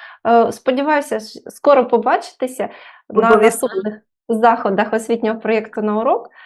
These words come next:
Speaker 1: І от пан Олександр, е, написав, що так, на прикладі вашого закладу пані Лілія дуже
Speaker 2: <laughs>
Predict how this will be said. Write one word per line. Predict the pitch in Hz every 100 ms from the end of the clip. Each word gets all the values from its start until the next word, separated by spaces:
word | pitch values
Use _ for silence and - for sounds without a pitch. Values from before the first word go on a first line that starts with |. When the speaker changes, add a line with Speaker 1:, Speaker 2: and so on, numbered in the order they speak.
| _
Speaker 1:
І | - 240
от | 254 247 208 220
пан | 233
Олександр, | 226 220 254 302 277
е, | 202 - 202 202 202
написав, | 202 214 214 208 202 190
що | - - 202 196 -
так, | - 403
на | 370
прикладі | 269 339 392 302 247
вашого | 247 - 254
закладу | 214 214 - 208 214
пані | 208 240 202
Лілія | 208 185 185 - -
дуже | 214 240 190
Speaker 2:
<laughs> | - - _